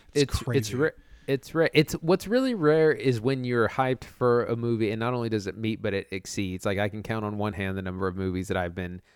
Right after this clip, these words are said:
Speaker 2: incredibly excited about that actually delivered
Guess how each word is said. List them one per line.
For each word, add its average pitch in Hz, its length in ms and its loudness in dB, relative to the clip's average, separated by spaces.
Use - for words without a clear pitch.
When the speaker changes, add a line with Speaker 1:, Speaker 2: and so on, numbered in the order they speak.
Speaker 2:
incredibly 101 380 -2
excited 90 380 -2
about 90 380 -2
that 101 240 -2
actually 92 640 -4
delivered 92 680 -2